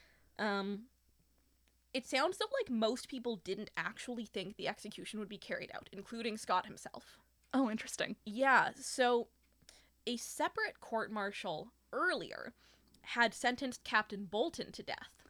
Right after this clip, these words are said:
Speaker 1: So
Speaker 2: Oh.
Speaker 1: he's the guy who had been involved with, like, this plan to overthrow,
Speaker 2: Mm-hmm.
Speaker 1: right? So they had done a court-martial, sentenced Captain Bolton to death, and they had then pardoned him, actually at the request of,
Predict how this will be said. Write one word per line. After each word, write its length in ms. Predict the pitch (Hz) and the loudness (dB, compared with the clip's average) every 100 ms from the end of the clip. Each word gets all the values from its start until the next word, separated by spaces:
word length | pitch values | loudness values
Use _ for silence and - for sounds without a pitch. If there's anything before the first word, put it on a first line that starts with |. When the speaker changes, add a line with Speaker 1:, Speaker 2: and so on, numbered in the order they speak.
| - _ | -20 _
Speaker 1:
So 260 | 226 240 240 | 2 4 4
Speaker 2:
Oh. 40 | |
Speaker 1:
he's 160 | - 269 | 2 -2
the 80 | 254 | 2
guy 180 | 233 226 | 2 2
who 100 | 220 | 0
had 100 | 208 | 0
been 120 | 196 | -2
involved 380 | 190 160 175 180 | -2 2 2 0
with, 160 | - | -4
like, 160 | 185 - | -4 -4
this 100 | - | -6
plan 360 | - - 185 196 | -6 -2 -2 0
to 80 | 180 | 0
overthrow, 580 | 202 208 - 170 160 165 | -2 -4 -4 2 4 4
Speaker 2:
Mm-hmm. 100 | 175 | 4
Speaker 1:
right? 260 | 190 247 - - - - _ _ _ _ _ - - | 4 2 -4 -20 -20 -20 _ _ _ _ _ -20 -12
So 300 | - 240 196 | 2 4 6
they 140 | 240 | 8
had 100 | 254 | 8
done 160 | 220 311 | 8 4
a 60 | 415 | 4
court-martial, 580 | - 226 - - - | 2 0 0 -4 -4
sentenced 440 | 202 254 311 330 - | 0 2 0 -2 -2
Captain 320 | 269 247 208 | 0 0 -2
Bolton 360 | 208 285 285 196 | 2 2 0 -8
to 60 | - | -6
death, 200 | - - | -6 -4
and 120 | 226 | -2
they 60 | 233 | 0
had 120 | 240 | 2
then 160 | 220 202 | 2 0
pardoned 500 | - 339 392 196 - | -2 0 0 -2 -8
him, 240 | - 247 - - - - _ - | -10 -12 -14 -20 -20 -20 _ 2
actually 320 | 233 233 226 | 2 2 -2
at 60 | - | -2
the 80 | 208 | -4
request 540 | 196 - 240 233 - - | -6 -2 -2 -2 -8 -2
of, 460 | 196 190 190 185 | 0 0 -2 -8